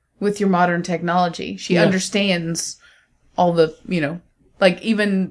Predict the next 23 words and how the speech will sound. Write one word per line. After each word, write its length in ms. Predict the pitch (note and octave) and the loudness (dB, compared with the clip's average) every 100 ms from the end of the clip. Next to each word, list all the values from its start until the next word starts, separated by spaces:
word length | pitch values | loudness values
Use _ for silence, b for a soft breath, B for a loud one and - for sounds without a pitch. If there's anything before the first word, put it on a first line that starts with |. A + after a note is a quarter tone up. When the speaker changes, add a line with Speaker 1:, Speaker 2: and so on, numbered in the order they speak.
| F3 | -2
Speaker 1:
the 120 | F#3 | 0
Wong 280 | F#3 G3+ G3 | 2 0 0
guy 220 | F3 E3+ | 0 0
has, 320 | E3+ E3 D#3 | 0 -2 -2
um, 220 | D#3 D#3+ - _ _ _ _ | -6 -6 -10 _ _ _ _
headphones. 400 | - F#3 F#3+ F3 F#3 | -2 0 0 0 0
He's 260 | F3 - | -2 -4
listening 280 | F3+ F#3 F3 | -4 -2 -2
to 120 | E3 F3 | -2 2
music. 480 | F#3 F3 E3 - - | 2 2 0 -4 -4
<laughs> 0 | |
Speaker 2:
Beyonce. 840 | F#3+ D3+ E3+ D#3+ D#3 F3+ A3 A3+ | -4 0 2 2 2 2 0 0
Speaker 1:
<laughs> 220 | A#3+ - | -2 0
Yeah. 200 | - - - - | -2 -4 -12 -4
Speaker 2:
Yeah. 200 | F3+ F3+ - - B B B B3+ B B - | 0 0 -4 -20 B B B -8 B B -2
Um, 520 | F#3 F#3 F3+ F3 - - - | 2 4 2 0 -8 -20 -6
so 140 | - A3 | 0 2
this 160 | B3 | 2
is 100 | C#4 | 2
directed 420 | G#3+ A#3 B3 B3 F#3 | 2 2 2 0 2
by 180 | E3 | 2
Scott 480 | D#3+ - - F3+ E3+ | 2 -2 0 -2 0
Derrickson. 680 | F3+ F#3 F3 - E3 D3+ | 0 2 0 -2 -6 -6